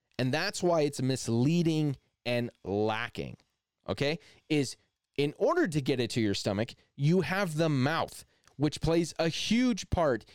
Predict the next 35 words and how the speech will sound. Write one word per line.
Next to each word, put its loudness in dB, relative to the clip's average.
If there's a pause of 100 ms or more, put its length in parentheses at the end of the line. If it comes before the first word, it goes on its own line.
(140)
in 2
administrating, 2 (160)
or 0
I'm 2
sorry, 0
distributing 0 (840)
these 2
compounds -2
to 0
the 0
rest 0
of -8
your 2
body. -2 (1080)
Specifically, 0
sublingually, 2
when 2
you 4
allow 0
it -2
to 0
reside 0
in -2
the 0
mouth -2 (300)
and 0
therefore 0
allow 0
distribution -2
to -6
take -6 (220)
place 0
before 0
it -10
ever 0